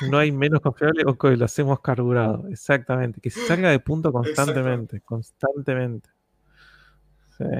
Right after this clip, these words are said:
Speaker 2: Exactamente.
Speaker 1: Acá dice, "¿La Sangyong es un clavo?". <laughs> Yo, yo tengo la, la, la idea de que la, la Muso es la que dice en el costado, "Powered by
Speaker 2: Powered by
Speaker 1: Mercedes-Benz".
Speaker 2: la, la Muso y, y la Corando también creo que tenía el mismo sticker.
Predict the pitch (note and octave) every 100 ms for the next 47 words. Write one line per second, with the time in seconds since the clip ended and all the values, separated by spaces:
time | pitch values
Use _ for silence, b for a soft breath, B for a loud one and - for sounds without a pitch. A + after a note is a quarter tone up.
0 | G#2+ - _ _ _ _ _ _ _ _
1 | _ _ - D3+ - B2+ A2+ G#2+ - B2+
2 | - _ _ _ _ _ _ C4+ G3 _
3 | - A3+ C4 _ _ _ _ - - C3+
4 | B2+ - A#2+ A2 D#3 D#3 C#3+ D3 D#3+ -
5 | - C3+ A#2+ C3 B2 D3+ D3+ A#2+ - -
6 | - - F3+ - G#3 D#3+ - E3 B2+ _
7 | _ B B C#3 C#3 B B B B B
8 | B B B B B - - G3 - A3+
9 | C4 G3+ D3 C#3+ C#3 C#3 C#3 D3+ G3 F3+
10 | C#3 C3 B2 A#2+ B2 G#3 F#3 B2+ A2+ D3
11 | A3 - - C#3 - D3 D#3 C3 C3+ A#2+
12 | - C3+ B2 - - C3+ C3 - - C3+
13 | B2+ C3 B2+ A#2+ C3+ B2+ A#2 B2+ D3+ D#3
14 | D3 C3+ C3 A#2+ C#3 C3+ C3 B2 C3+ C#3
15 | C3 C#3+ F#3 A3+ A#3 F#3 - C3 B2 A#2+
16 | - B2 B2 E3+ C3 A#2 G#2+ G#2+ G#2+ G#2+
17 | A2+ A2 A2+ A2+ A#2 A2+ A2 - - -
18 | -